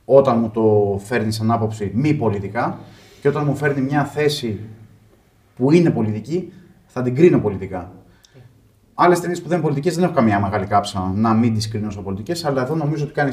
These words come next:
straightforward προπαγάνδα. Πιστεύω ότι έχει κάτι να πει, λέει κάτι πάρα πολύ αναχρονιστικό, κατά τη γνώμη μου, εδώ ο Νόλαν. Ε, κάτι το οποίο πηγαίνει αντίθετα στην, ε, εξέλιξη της κοινωνίας, όπως εγώ την αντιλαμβάνομαι,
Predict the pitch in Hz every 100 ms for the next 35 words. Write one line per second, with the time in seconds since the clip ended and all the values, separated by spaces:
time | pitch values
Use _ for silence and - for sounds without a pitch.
0 | - 151 143 135 117 101 107 98 101 139
1 | 165 175 - - - - _ 113 123 143
2 | 139 147 175 180 139 107 101 101 135 160
3 | - 120 139 143 139 - 156 160 143 113
4 | 104 101 101 101 101 101 98 98 107 98
5 | - - 113 98 101 110 110 98 92 92
6 | 95 95 101 135 175 - - - - _
7 | _ _ _ - - 139 - 143 156 107
8 | 131 147 143 131 127 123 120 113 - -
9 | - - - 113 113 156 147 143 120 98
10 | - 120 107 104 104 101 101 98 131 113
11 | 107 - 104 107 110 101 98 - 101 104
12 | 95 98 104 131 147 175